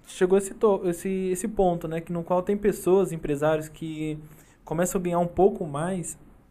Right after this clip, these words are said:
E, na verdade, quando você tem uma empresa, vamos supor que a gente tem uma pizzaria.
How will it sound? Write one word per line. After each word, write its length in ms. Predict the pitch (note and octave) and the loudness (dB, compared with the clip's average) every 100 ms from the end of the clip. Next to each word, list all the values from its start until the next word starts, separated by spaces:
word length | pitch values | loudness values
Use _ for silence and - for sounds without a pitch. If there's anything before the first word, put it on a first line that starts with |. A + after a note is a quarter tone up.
| G#3 | -14
E, 160 | A3+ | -12
na 180 | A#3 A3+ | -4 -2
verdade, 320 | A3+ G#3+ G3+ | 0 2 2
quando 140 | G3+ G#3 | 2 -2
você 80 | - | 2
tem 80 | |
uma 100 | A3 | 2
empresa, 280 | G#3+ A3 F3+ | 2 2 0
vamos 140 | A3+ A#3 | 0 -2
supor 180 | G#3+ | -4
que 60 | G3+ | -2
a 40 | |
gente 80 | G3+ | -4
tem 80 | G#3 | -4
uma 60 | G3 | -4
pizzaria. 640 | G#3 - G#3 F#3+ D3 B2+ | -4 2 4 4 2 -2